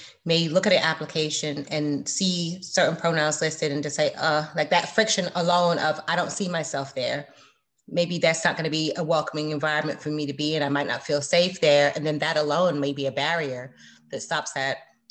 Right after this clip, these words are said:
individual from being able to pursue. So I, I think it's so many things that's just thinking outside the box and being empathetic about other communities that we may not necessarily identify with or be a part of, and just being able to break down barriers so that they do feel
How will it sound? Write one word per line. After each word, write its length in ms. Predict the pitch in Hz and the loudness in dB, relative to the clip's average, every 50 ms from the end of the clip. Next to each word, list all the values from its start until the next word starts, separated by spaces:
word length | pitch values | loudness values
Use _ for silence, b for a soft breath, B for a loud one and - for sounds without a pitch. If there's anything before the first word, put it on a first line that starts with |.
| - | -12
individual 540 | - 165 160 160 143 160 160 147 147 143 139 | -8 -6 -4 -2 -2 -2 -2 -2 -2 -4 -4
from 180 | 135 - 143 143 | -4 -6 -8 -6
being 180 | 147 143 143 | -4 -4 -4
able 120 | 143 139 139 | -2 -4 -6
to 60 | - | -6
pursue. 460 | - 143 - - - 180 170 160 151 | -6 -6 -6 -4 -4 -2 -2 -2 -2
So 260 | 143 - 160 160 147 - | -2 0 0 0 0 0
I, 140 | 139 139 - - | 0 -2 -2 -2
I 40 | 175 | -4
think 240 | 165 - 214 208 190 | -2 -2 -2 -2 -2
it's 100 | - - | -2 2
so 120 | - 185 | 2 4
many 140 | 175 180 170 | 4 2 0
things 340 | - - 170 165 156 143 - | 0 0 0 0 0 -2 -2
that's 120 | 160 - | -4 -4
just 400 | - 151 - - - - _ - 156 - _ _ _ - | -4 -6 -8 -8 -10 -12 _ -18 -18 -18 _ _ _ -2
thinking 260 | 196 190 185 180 156 | 0 0 2 0 2
outside 400 | - 151 123 - - 165 151 143 | 2 2 2 2 0 0 0 0
the 80 | 151 135 | 0 2
box 320 | 143 143 147 143 - - | 2 2 2 2 0 -4
and 80 | 139 - | -6 -4
being 180 | 151 151 143 | -4 -4 -4
empathetic 680 | - 156 135 156 139 - 139 139 151 185 202 196 - - B B B B B B B B | -4 -4 -4 -4 -2 0 2 4 6 6 4 4 0 -8 B B B B B B B B
about 300 | - 143 147 143 135 - | -4 -2 0 0 0 -2
other 140 | 180 151 147 | -4 -4 -4
communities 400 | - - 160 156 156 151 147 143 | -4 -4 -4 -2 -2 -2 -4 -4
that 60 | 151 | -4
we 100 | 143 143 | -4 -2
may 140 | 143 151 151 | 0 0 0
not 140 | 147 147 - | 0 0 0
necessarily 500 | 151 139 - 139 - 156 147 151 147 131 | -2 -4 -6 -4 -2 0 2 2 2 2
identify 500 | 131 147 139 147 143 160 160 - 165 165 | 0 0 0 0 0 -2 -2 -2 -2 0
with 180 | 170 175 165 | 0 0 0
or 60 | 151 135 | 0 -2
be 120 | 147 143 | -2 -2
a 60 | 139 | -4
part 280 | - - 156 143 143 147 | -2 -2 -2 0 0 2
of, 240 | 160 175 180 180 - - | 2 0 0 -2 -4 -6
and 160 | 151 143 147 | -6 -4 -4
just 180 | 156 147 - - | -4 -6 -6 -6
being 160 | 151 143 147 | -4 -2 0
able 240 | 143 147 147 147 139 | -2 -2 -2 -4 -6
to 180 | - - 143 | -6 -6 -4
break 240 | 139 143 143 139 139 | 0 0 0 0 2
down 220 | - 147 135 131 | 0 0 0 0
barriers 500 | 131 131 127 127 123 143 165 175 175 - | 0 -2 -2 0 0 0 0 0 0 0
so 140 | - 156 143 | 0 0 0
that 160 | 143 127 - | 0 -2 -4
they 140 | - 143 143 | -2 -4 -4
do 180 | 139 143 147 139 | -2 -4 -6 -6
feel 440 | 135 - - 139 131 139 147 143 | -6 -4 -4 -2 -2 -2 -4 -6